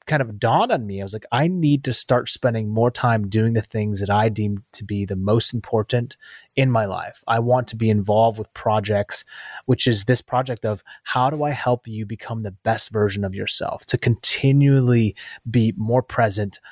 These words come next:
more grateful, but also strive for the best version of yourself. And that's when this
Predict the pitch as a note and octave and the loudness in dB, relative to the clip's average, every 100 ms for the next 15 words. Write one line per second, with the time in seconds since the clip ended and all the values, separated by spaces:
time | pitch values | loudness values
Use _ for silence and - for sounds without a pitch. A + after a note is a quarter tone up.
0 | - - A2+ B2 A#2 A#2 - - A2+ G#2+ | -18 -2 2 2 2 0 0 -2 0 2
1 | G#2 - A2 A#2+ C3+ B2+ - - A#2 A#2+ | 0 -4 -8 -4 -2 -2 -2 -2 -2 2
2 | C3+ C3 A2 - G#2+ G#2 G2+ G2 A2+ A2 | 4 2 0 0 2 4 2 2 0 0
3 | F#2+ C#3 E3+ G#2 - - - - - - | 2 2 2 -2 -4 -6 -6 -6 -12 -6
4 | - A2+ G#2 A#2+ C3+ - A#2 G#2+ G#2 G#2 | -2 -2 0 -2 -2 -4 -4 -4 0 -2
5 | G#2 | -2